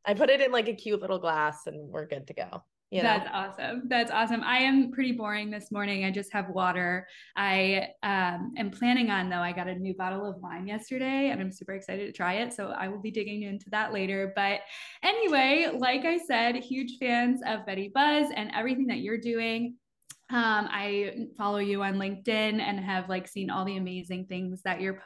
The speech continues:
Speaker 2: posting always. Um, so I'd love to just hear a little bit about your background, how you found yourself working with the team at Betty Buzz.
Speaker 1: Sure.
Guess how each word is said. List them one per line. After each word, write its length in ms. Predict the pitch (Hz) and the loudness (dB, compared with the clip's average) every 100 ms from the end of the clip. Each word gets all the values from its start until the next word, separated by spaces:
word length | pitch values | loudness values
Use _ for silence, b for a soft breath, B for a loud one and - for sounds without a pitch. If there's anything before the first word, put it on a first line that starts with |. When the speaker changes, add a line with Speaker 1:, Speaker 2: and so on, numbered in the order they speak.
| - | -8
Speaker 2:
posting 480 | 196 - 202 196 202 | -8 -6 -6 -4 -4
always. 720 | 202 196 202 214 262 311 302 B B B | -4 0 0 2 2 2 -4 B B B
Um, 600 | 233 226 226 220 214 175 - | 2 4 4 2 -2 -6 -6
so 320 | - 220 214 | -2 0 0
I'd 100 | 202 | 0
love 220 | 202 214 - | 0 -2 -4
to 360 | 220 208 202 196 | 0 0 0 -2
just 240 | 214 - | -4 -4
hear 140 | 240 254 | -2 0
a 60 | |
little 180 | 262 247 | 2 0
bit 140 | 208 | 0
about 520 | 208 208 190 190 - 202 | 0 0 2 2 0 -4
your 240 | 180 175 | -8 -2
background, 680 | 277 294 285 285 269 269 269 | 2 2 2 4 6 8 6
how 160 | 269 208 | 4 -2
you 200 | 214 226 | -2 -4
found 200 | 214 202 | -4 -4
yourself 320 | 214 190 190 | -4 -4 -6
working 300 | 190 190 196 | -6 -6 -6
with 100 | 190 | -6
the 100 | 185 | -8
team 280 | - 220 214 | -8 -6 -6
at 100 | - | -6
Betty 220 | - - | -8 -8
Buzz. 540 | - - 247 240 - - _ _ _ _ - - _ _ | -8 -10 -12 -18 -20 -20 _ _ _ _ -20 -20 _ _
Speaker 1:
Sure. 400 | - 277 - | -2 -2 -2